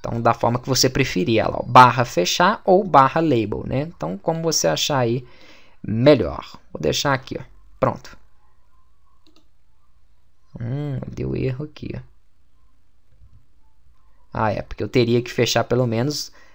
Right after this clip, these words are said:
a cabeça dele, né? Que seria, poderia fechar aqui no último, no último parâmetro. Pronto. Então fica dessa forma, ou você fecha direto aqui com barra, tudo vai dar na mesma. Ele até some o label aqui.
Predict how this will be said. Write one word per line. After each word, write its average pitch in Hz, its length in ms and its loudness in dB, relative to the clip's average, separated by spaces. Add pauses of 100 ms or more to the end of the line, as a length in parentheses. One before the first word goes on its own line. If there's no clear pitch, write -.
(140)
a - 80 0
cabeça 139 680 4
dele, 107 260 -2
né? 107 140 -6
Que - 100 -10
seria, 113 540 -4 (100)
poderia 113 320 -4
fechar 117 360 -4
aqui - 160 -8
no 117 120 -2
último, 110 380 -4
no 107 100 -6
último 107 240 -8
parâmetro. - 560 -2 (120)
Pronto. - 360 -2 (380)
Então 135 180 -4
fica 156 300 -2
dessa 147 300 4
forma, 170 320 4
ou 175 60 2
você 175 280 0
fecha 151 400 4
direto 127 500 4
aqui 127 260 -6
com 127 220 -6
barra, 127 380 4 (360)
tudo 233 260 2
vai 170 180 10
dar 135 160 6
na 147 140 4
mesma. 107 260 -2
Ele 110 80 -8
até 175 140 2
some 175 480 4
o 147 60 2
label 127 480 4
aqui. 117 300 -8